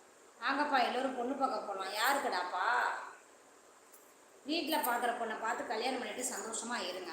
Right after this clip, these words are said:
அவ்வளோதான் சொல்லிட்டேன். உனக்கும் தாம்மா sign up, ஓகேவா? உனக்கும் தான். நான் மதியமே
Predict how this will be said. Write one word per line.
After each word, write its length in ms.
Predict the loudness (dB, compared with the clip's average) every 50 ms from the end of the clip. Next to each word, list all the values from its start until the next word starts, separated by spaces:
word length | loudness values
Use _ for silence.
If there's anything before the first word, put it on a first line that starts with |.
| -6 -4
அவ்வளோதான் 360 | -4 -4 -4 -4 -4 -4 -4
சொல்லிட்டேன். 380 | -6 -8 -8 -10 -12 -14 -16 -18 -20 -20 -20 -20 -20 -20 -20 -20 -20 -20 -20 -20 -20 -20 -20 -20 -20 -20 -20 -20 -20 -20 -20 -20 -20 -20 -20 -20 -20 -20 -20 -18 -8 -4 0
உனக்கும் 400 | 2 2 2 4 4 4 4 4
தாம்மா 220 | 6 6 6 6 4 4
sign 200 | 2 2 0 -2 -4
up, 100 | -4 -4 -4 -4 -4 -4
ஓகேவா? 360 | -4 -2 -2 0 2 2 2 2 2 0 -4 -8 -12 -14 -16 -20 -20 -20 -20 -20 -20 -20 -20 -20 -20 -20 -20 -20 -20 -20 -20 -18 -8 -4 0
உனக்கும் 340 | 2 2 4 4 4 4 4
தான். 100 | 4 4 4
நான் 140 | 2 2 2
மதியமே 300 | 2 2 2 2 4